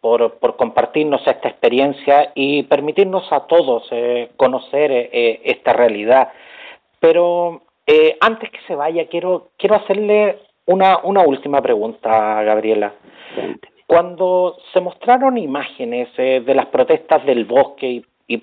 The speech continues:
Speaker 1: y Puente Alto, surgieron en redes sociales, eh, memes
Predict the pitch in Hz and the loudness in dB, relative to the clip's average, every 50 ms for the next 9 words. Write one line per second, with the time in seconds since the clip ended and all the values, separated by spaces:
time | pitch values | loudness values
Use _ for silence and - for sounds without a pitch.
0 | - _ - 127 - 135 131 120 113 - - - 240 220 190 - - - 110 123 | -8 _ -4 -2 2 2 0 0 0 -2 0 2 2 2 0 -2 -6 -6 -6 -6
1 | - _ _ _ _ _ - - - - - - - - - - 226 - - - | -8 _ _ _ _ _ -20 -20 -20 -20 -20 -14 -8 -4 0 0 0 0 0 0
2 | - 233 240 254 247 226 220 202 196 190 185 - - 170 175 180 185 170 180 - | 2 2 2 2 0 -2 -4 -6 -8 -10 -8 -4 0 2 4 4 4 2 0 -4
3 | - 151 - - - 156 151 160 160 160 165 160 160 - - 147 139 139 139 139 | -8 -8 -6 -2 0 2 2 2 2 0 -2 -2 -4 -8 -8 -6 -4 -2 -2 -2
4 | 139 135 135 - - 107 117 127 139 160 175 160 139 127 131 131 | -2 -2 -4 -6 -8 -8 -6 -2 0 2 2 2 0 -2 -4 -6